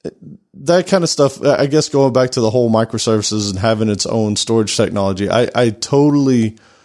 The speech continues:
agree with the fact that it creates a tight coupling in many cases that,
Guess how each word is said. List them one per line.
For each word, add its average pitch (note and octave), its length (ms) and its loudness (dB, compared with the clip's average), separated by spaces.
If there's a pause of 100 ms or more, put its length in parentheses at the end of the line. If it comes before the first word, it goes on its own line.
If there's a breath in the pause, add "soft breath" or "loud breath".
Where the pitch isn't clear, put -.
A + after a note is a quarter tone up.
(240 soft breath)
agree A2+ 400 4
with G#2+ 200 2
the G#2 80 0
fact G2 400 0
that G2+ 320 2 (420)
it D3 220 0
creates B2 340 2
a A2 60 -2
tight A2 380 -2
coupling G2+ 680 0 (1300)
in A2+ 300 4
many A2+ 260 4
cases G2+ 640 0
that, G2 540 0